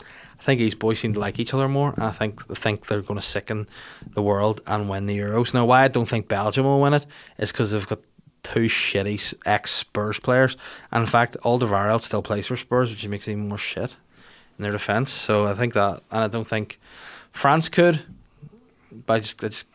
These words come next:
think England are gonna do it and sicken the world. Um, and Violin Mick has said, "Just wanted to say that the show on Sunday was Lidsville, mate. Also ended up sitting with a load of wrestlers you used to train with. They were saying that you could have been the next big thing."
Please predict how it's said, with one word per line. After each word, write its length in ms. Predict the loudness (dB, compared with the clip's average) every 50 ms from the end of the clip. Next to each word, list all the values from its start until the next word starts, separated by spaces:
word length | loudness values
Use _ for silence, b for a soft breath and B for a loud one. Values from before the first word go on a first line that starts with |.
| _ _ -6
think 220 | -6 -6 -4 -4
England 320 | -6 -6 -6 -6 -6 -6 -6
are 40 | -6
gonna 180 | -6 -8 -8
do 200 | -6 -4 -2 -2
it 80 | -2 -4
and 80 | -6
sicken 320 | -6 -6 -6 -6 -4 -6 -6
the 60 | -4
world. 320 | -2 0 0 0 -2 -4 -8 _ B B B B B B B B B B B B
Um, 600 | 2 4 4 6 6 6 4 4 2 0 -2 -6 _ _ _ _ _ b b b b b b _ -20 -20 -6 _
and 200 | 4 4 6 6 6
Violin 380 | 6 8 8 8 8 8 6
Mick 300 | 8 6 6 6 6 4
has 100 | 4 4
said, 360 | 6 6 6 8 8 8 8 6
"Just 200 | 4 2 4 4
wanted 220 | 4 4 4 4
to 100 | 4 2
say 260 | 2 4 4 4 2
that 100 | 2 0
the 80 | -2 -4
show 400 | -2 -2 2 4 4 4 4 4
on 100 | 2 0
Sunday 360 | 0 -2 -2 0 2 2 2
was 160 | 2 2 0
Lidsville, 480 | -2 -4 -4 -4 -4 -2 -2 0 0 2
mate. 280 | 2 2 2 2 -2 B B B B B B B B
Also 360 | 6 8 8 8 8 8 8
ended 220 | 8 8 8 6
up 100 | 4 4
sitting 280 | 2 2 0 2 2 2
with 120 | 2 2
a 40 | 4
load 220 | 4 4 4 4
of 140 | 2 0 0
wrestlers 500 | 0 0 0 0 0 0 0 0 0 2
you 80 | 0 0
used 200 | 0 0 -2 -4
to 60 | -6
train 300 | -4 -2 -2 0 2 2
with. 240 | 2 2 0 -2 B B B B B B B 2
They 140 | 4 6
were 80 | 6 6
saying 340 | 4 4 4 4 4 4 4
that 60 | 2
you 120 | 0 -2 -2
could 160 | 0 0 0
have 80 | 0 0
been 140 | -2 -2
the 80 | -2 -2
next 240 | -2 -2 -2 -4 -4
big 220 | -6 -6 -6 -6
thing." 360 | -6 -4 -4 -2 -2 -4 -6